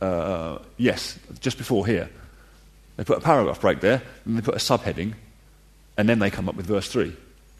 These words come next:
"For by the grace of God given to me, I say to every one of you, do not think of yourself more highly than you ought,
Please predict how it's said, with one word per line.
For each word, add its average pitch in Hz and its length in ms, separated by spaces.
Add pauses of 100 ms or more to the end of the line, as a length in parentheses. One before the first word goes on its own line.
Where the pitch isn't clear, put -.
(680)
"For 113 180
by 95 120
the 92 80
grace 95 260
of 90 60
God 85 140
given 82 180
to 80 80
me, 87 60
I 85 60
say 87 160
to 85 80
every 82 140
one 82 140
of 78 80
you, 80 80
do 95 120
not 90 140
think 85 180
of 80 60
yourself 85 300
more 82 120
highly 87 180
than 85 120
you 98 120
ought, - 300